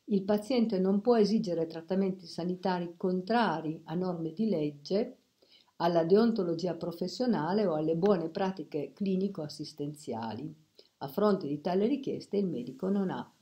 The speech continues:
obblighi professionali. Quindi fin qui, per esempio, ehm, le persone che volevano optare per un suicidio assistito non potevano farlo. Adesso la legge è stata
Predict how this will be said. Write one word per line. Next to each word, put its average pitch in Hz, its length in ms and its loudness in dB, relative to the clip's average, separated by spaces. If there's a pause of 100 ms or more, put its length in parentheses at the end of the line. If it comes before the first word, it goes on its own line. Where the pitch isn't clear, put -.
obblighi 139 480 -6
professionali. - 960 -10 (520)
Quindi 156 340 2
fin 285 240 4
qui, 185 240 -2
per 160 180 -4
esempio, 180 800 2 (560)
ehm, 170 600 0
le 208 160 4
persone 190 600 2
che 170 120 -6
volevano 160 640 2
optare 160 800 2 (400)
per 185 220 6
un 156 160 0
suicidio 180 560 0
assistito 156 920 -4 (100)
non 202 320 4
potevano 185 480 -2
farlo. 135 640 -8 (880)
Adesso 220 560 2
la 180 120 -2
legge 139 580 -2 (840)
è - 80 -12
stata 135 640 -10